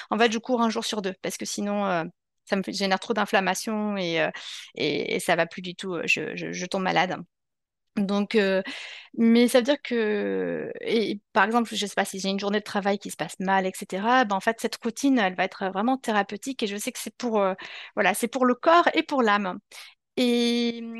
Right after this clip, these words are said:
et justement, donc, euh, ça, c'est pour le côté, euh, physique et je, je, j'en ressens vraiment les bienfaits, en fait, de,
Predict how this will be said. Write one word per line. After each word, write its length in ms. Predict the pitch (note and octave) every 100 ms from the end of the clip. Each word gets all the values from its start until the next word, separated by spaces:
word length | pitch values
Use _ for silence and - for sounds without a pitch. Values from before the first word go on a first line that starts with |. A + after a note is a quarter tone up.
| A#3 -
et 80 | B3+
justement, 560 | C4+ - C#4+ C#4+ C#4+ A3+
donc, 240 | A#3+ B3+
euh, 80 | A3+
ça, 140 | A#3+ B3+
c'est 120 | B3
pour 140 | A#3+
le 80 | G#3+
côté, 400 | A3+ G#3+ A#3 A3
euh, 60 | G#3
physique 360 | - A#3+ C#4 -
et 100 | A3
je, 200 | A#3+ A3
je, 200 | G#3+ A3
j'en 180 | A#3+ A3
ressens 300 | B3 C#4+ A#3+
vraiment 300 | A#3+ A3+ A3
les 120 | G3+
bienfaits, 420 | G#3+ G#3 - G#3
en 100 | G3+
fait, 300 | - - G3
de, 280 | G3 F#3+